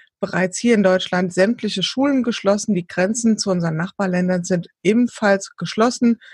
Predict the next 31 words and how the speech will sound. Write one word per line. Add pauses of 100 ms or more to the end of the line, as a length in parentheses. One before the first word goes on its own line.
(220)
Alle
Restaurants,
sämtliche
Geschäfte
sind (100)
ebenfalls (380)
geschlossen. (480)
Wir
haben
also
ein
öffentliches
Leben,
was
sich
anfühlt
wie, (360)
sagen
wir
mal,
eine
Reihe
von
Sonntagen. (380)
Und,
ähm, (300)
das,
was
tatsächlich
noch
stattfindet,